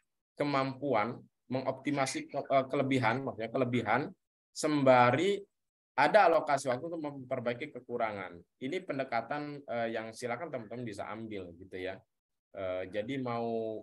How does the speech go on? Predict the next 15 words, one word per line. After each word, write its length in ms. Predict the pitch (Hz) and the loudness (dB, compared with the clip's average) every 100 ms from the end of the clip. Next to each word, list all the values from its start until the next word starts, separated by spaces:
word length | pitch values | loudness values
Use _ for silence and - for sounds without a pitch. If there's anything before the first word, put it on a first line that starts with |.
| - | -6
paralel 640 | 120 117 113 110 110 120 113 | 0 2 2 2 4 2 2
dan 160 | 110 | 0
seimbang 640 | 107 - 120 113 110 123 160 | -2 -8 -6 0 2 2 0
antara 400 | 117 113 104 110 | -6 -4 -2 -2
memperbaiki 720 | 110 101 110 101 101 101 107 | -4 -8 -6 -4 -4 -4 -10
kekurangan 640 | 107 - 107 101 110 113 | -12 -8 -6 -4 -4 -6
dan 240 | 107 107 104 | -2 -2 -4
mengoptimasi 560 | 101 98 104 104 95 | -8 -8 -8 -8 -8
kelebihan, 640 | 98 101 98 98 101 127 - | -10 -10 -6 -6 -6 -6 -6
atau 320 | 104 - 151 139 | -6 -4 -2 -2
memilih 400 | 123 135 139 135 | -2 -4 -4 -6
mengoptimasi 640 | - _ 151 139 131 - 160 | -8 _ -4 -2 -2 -4 -2
kelebihan 480 | 139 120 127 143 135 | -2 0 0 0 -2
lebih 240 | 120 123 | -2 0
banyak 480 | 120 131 160 143 135 | 2 2 4 2 2